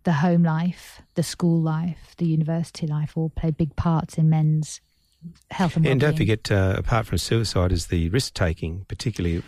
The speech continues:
Speaker 2: motor vehicle accidents, the
Speaker 1: Yeah.
Speaker 2: high proportion of young males who are killed regularly,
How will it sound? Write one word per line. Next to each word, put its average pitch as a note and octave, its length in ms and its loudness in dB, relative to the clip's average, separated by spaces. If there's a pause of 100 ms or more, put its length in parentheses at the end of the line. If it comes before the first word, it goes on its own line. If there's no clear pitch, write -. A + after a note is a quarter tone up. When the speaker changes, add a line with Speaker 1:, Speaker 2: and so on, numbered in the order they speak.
Speaker 2:
motor G#2 300 2
vehicle E2 280 -2
accidents, D#2+ 680 -8
the F2+ 100 0
Speaker 1:
Yeah. F3+ 120 2
Speaker 2:
high G2 160 0
proportion - 480 -6
of E2+ 80 -4
young F2 280 -2
males F2+ 460 -2 (680)
who F2 220 0
are E2+ 140 0
killed E2+ 360 -4
regularly, E2 500 -4